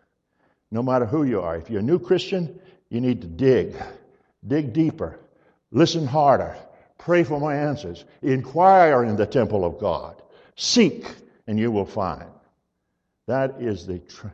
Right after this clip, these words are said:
the mantra of the believer. And so, the nugget that I came out with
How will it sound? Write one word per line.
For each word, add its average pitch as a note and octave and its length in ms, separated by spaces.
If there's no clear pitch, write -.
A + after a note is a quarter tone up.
the E2+ 240
mantra G2+ 560
of F2+ 260
the F#2 100
believer. F#2 560
And A#2+ 160
so, F3 440
the C#3+ 80
nugget F3+ 380
that C#3+ 140
I F3 160
came G#2 320
out F#2 200
with F#2+ 320